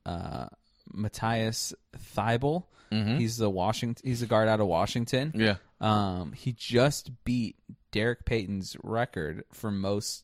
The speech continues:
Speaker 1: steals, um,
Speaker 2: Oh.
Speaker 1: in college basketball.
Speaker 2: Ooh.
Speaker 1: It's like this insane defensive guard.
Speaker 2: Yeah.
Speaker 1: And so when I think about college basketball, makes me wanna shout out At Large Bid.
Speaker 2: Oh, yeah.
Speaker 1: Make sure you check out their Selection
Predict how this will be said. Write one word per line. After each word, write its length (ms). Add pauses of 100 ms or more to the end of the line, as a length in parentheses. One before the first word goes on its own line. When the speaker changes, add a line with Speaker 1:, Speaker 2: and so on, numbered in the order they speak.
(140)
Speaker 1:
steals, 760 (500)
um, 320
Speaker 2:
Oh. 40
Speaker 1:
in 120
college 400
basketball. 680
Speaker 2:
Ooh. 360
Speaker 1:
It's 100
like 140
this 200
insane 920 (480)
defensive 500
guard. 400
Speaker 2:
Yeah. 240 (340)
Speaker 1:
And 100
so 460 (360)
when 120
I 40
think 160
about 160
college 280
basketball, 680 (840)
makes 220
me 60
wanna 120
shout 220
out 200
At 200
Large 360
Bid. 360
Speaker 2:
Oh, 200
yeah. 300
Speaker 1:
Make 200
sure 140
you 80
check 260
out 180
their 140
Selection 840